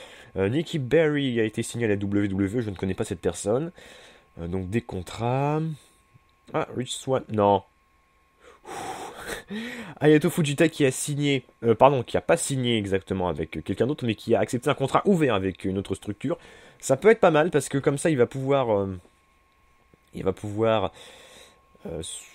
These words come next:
bah, combattre un petit peu ailleurs, euh, se mettre bien over et, et pourquoi pas, euh, rapporter un petit peu plus à notre structure. C'est pas forcément du mauvais. En même temps, vu qu'on est tout en bas, c'est du, c'est pas forcément mauvais d'avoir des superstars, euh,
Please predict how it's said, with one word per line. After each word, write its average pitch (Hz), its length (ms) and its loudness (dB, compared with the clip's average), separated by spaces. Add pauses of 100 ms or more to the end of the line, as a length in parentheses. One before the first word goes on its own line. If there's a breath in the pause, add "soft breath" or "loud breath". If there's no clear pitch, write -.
(100)
bah, - 260 -6
combattre 107 380 0
un 98 100 2
petit 101 180 -10
peu 107 180 2
ailleurs, 139 480 4
euh, 110 220 0
se - 220 -6
mettre 107 320 0
bien 98 220 2
over 110 480 2
et, 92 360 0
et 85 60 -2
pourquoi - 320 -4
pas, 117 240 0
euh, 104 220 0
rapporter 113 420 -2
un 123 60 0
petit - 140 -10
peu 123 140 -2
plus 156 260 -6
à 120 40 0
notre 123 320 -4
structure. 107 500 -2
C'est 135 160 -2
pas 208 160 2
forcément 170 420 0
du 147 100 -2
mauvais. 147 340 4
En 95 100 -4
même 117 140 0
temps, 175 260 0
vu 113 220 -4
qu'on 139 160 0
est 120 100 2
tout 139 180 -2
en 127 60 2
bas, 139 200 0 (380 loud breath)
c'est - 160 -4
du, 147 180 -4
c'est - 140 0
pas 185 220 2
forcément 156 440 0
mauvais 143 240 2
d'avoir 117 360 4
des 107 360 -2
superstars, 120 720 0
euh, 90 240 0